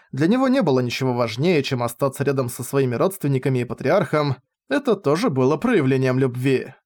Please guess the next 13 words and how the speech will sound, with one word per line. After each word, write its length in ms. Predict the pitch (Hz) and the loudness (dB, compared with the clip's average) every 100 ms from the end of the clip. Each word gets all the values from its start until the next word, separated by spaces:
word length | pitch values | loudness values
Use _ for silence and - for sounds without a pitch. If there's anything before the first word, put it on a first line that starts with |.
| _ _ - | _ _ -8
Неважно, 500 | 131 131 160 143 139 | -2 2 2 2 0
о 60 | 123 | -2
чём 220 | 139 117 | -2 -4
шла 200 | - 117 | -2 0
речь, 400 | 151 175 - - _ - | 2 0 -4 -10 _ -6
о 120 | 135 | -2
любви 280 | 131 123 214 | -2 0 -2
к 60 | 147 | 0
друзьям, 640 | 131 123 127 185 160 123 | -4 -2 0 2 0 -4
семье 640 | - - 123 117 175 143 - _ | -8 -10 -6 0 2 2 -2 _
или 180 | - 120 | -2 2
романтической 760 | 143 127 120 110 208 165 - 143 | 2 0 -2 -2 0 0 0 0
любви, 440 | 135 123 143 131 | 2 0 0 0